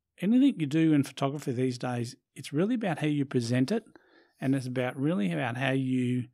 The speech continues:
I suppose, what you tell the viewer about that image. So if you create something that's completely been rendered and artificially been generated, and then you try and,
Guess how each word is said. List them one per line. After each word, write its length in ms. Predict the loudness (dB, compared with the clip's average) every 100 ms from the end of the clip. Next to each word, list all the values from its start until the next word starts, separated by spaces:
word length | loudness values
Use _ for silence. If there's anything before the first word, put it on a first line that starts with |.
| _ _ _ _
I 60 | -14
suppose, 580 | -6 -2 2 2 0 -2
what 300 | 0 0 0
you 140 | -2
tell 340 | 0 0 2
the 80 | 0
viewer 400 | -2 -2 -2 -4 -12 _
about 400 | -6 -4 -6 -8
that 100 | -6
image. 360 | 0 0 -2 -6
So 320 | -4 0 0 -2 _ _ _ _
if 140 | -4 0
you 140 | -2
create 320 | 0 0 0
something 320 | -2 -2 0
that's 200 | -2 -4
completely 500 | -4 -2 0 -2 -2
been 280 | -4 -4 -6
rendered 400 | -4 -2 -2 -2
and 360 | -4 -4 -6 -8 _ -12
artificially 720 | -8 -6 -4 -4 -2 -2 0
been 260 | -2 -2 0
generated, 720 | 2 2 2 2 4 2 2 _ _ _ _ _ _
and 160 | -4 0
then 140 | 2
you 120 | 2
try 380 | 0 0 0 -2
and, 280 | -2 -4